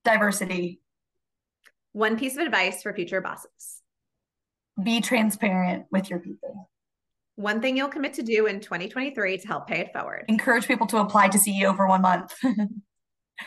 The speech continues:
Speaker 2: What do you want to be known for over the next six to twelve months?
Speaker 1: My intentionality.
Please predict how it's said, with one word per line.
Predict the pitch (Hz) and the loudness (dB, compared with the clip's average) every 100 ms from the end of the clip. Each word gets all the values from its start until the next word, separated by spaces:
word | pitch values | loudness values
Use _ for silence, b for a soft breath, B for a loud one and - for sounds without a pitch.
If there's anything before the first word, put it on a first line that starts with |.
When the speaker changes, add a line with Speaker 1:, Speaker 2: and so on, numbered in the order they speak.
| B B B B | B B B B
Speaker 2:
What | 220 233 | 2 2
do | |
you | 262 | 4
want | 294 | 2
to | |
be | 302 | 2
known | 254 240 | 0 -2
for | 233 185 190 B B _ | 0 0 0 B B _
over | 208 202 | -2 -2
the | 190 | -2
next | 175 - | -4 -4
six | 208 - - | -8 -8 -12
to | |
twelve | 180 165 151 | -6 -4 -2
months? | 151 - - - _ _ _ _ _ _ _ _ - | -4 -6 -10 -16 _ _ _ _ _ _ _ _ 0
Speaker 1:
My | 294 285 | 2 4
intentionality. | 226 214 180 - 180 175 180 175 175 190 190 | 2 0 -2 -2 -2 0 -2 -2 -2 -4 -6